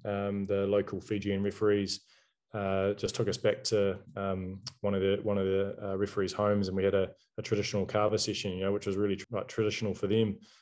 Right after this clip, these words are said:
um, just to welcome us into their home. And, and so we had, uh, twelve Fijian referees sing for us, and, mate, they were just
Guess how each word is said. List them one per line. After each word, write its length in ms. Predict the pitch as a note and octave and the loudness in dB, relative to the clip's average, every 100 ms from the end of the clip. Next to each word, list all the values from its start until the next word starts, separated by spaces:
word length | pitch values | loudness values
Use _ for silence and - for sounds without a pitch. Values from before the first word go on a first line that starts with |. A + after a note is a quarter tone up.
| _ - | _ -6
um, 160 | F#2 | -4
just 160 | F2+ - | -4 -2
to 60 | |
welcome 340 | G2+ G2+ - G2+ | 2 2 2 -2
us 160 | F#2+ | 0
into 160 | G#2 G2 | -2 0
their 140 | F#2+ | 2
home. 260 | F2+ G#2+ G#2+ | 4 4 2
And, 140 | F#2+ F#2 F#2+ - _ _ | 0 -4 -16 -20 _ _
and 180 | G2+ G2 | -2 0
so 120 | G#2+ | 2
we 140 | G#2 F#2+ | 2 4
had, 260 | G2+ F#2+ - | 4 2 -4
uh, 80 | G#2+ | -4
twelve 400 | F#2 A2+ G#2 G2+ | -2 2 4 4
Fijian 420 | - G#2+ G#2+ G#2 | 2 -2 0 0
referees 480 | G2+ F2+ G#2 G#2 F#2+ | 0 0 0 0 0
sing 180 | A#2 A#2+ | 2 2
for 160 | A#2 F#2+ | 2 0
us, 220 | - - - | -2 -10 -8
and, 180 | G2+ G2 | -4 -2
mate, 280 | G#2 G#2 - | 0 0 0
they 160 | A2+ A2 | 2 4
were 140 | A2+ | 4
just 340 | G#2+ G2+ - | 2 -2 -4